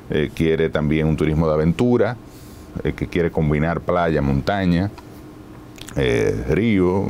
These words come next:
es decir, eh, la costa, eh, barahonera, compite perfectamente, sin temor a equivocarme y que no me digan exagerado, con cualquier,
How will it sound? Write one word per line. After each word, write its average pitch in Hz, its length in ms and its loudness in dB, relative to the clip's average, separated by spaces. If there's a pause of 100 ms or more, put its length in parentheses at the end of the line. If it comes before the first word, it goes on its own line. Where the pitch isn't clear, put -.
(140)
es 64 80 4
decir, 73 320 0 (680)
eh, 67 460 0
la 73 180 0
costa, 113 540 -2 (680)
eh, 60 520 0
barahonera, 95 680 0 (260)
compite 82 500 0
perfectamente, 85 840 0 (840)
sin 95 320 0
temor 92 320 2
a 107 60 2
equivocarme 87 800 2 (360)
y 76 120 0
que 71 180 0
no 80 140 2
me 90 140 2
digan 85 280 2
exagerado, 80 580 0
con 80 180 -2
cualquier, 95 720 0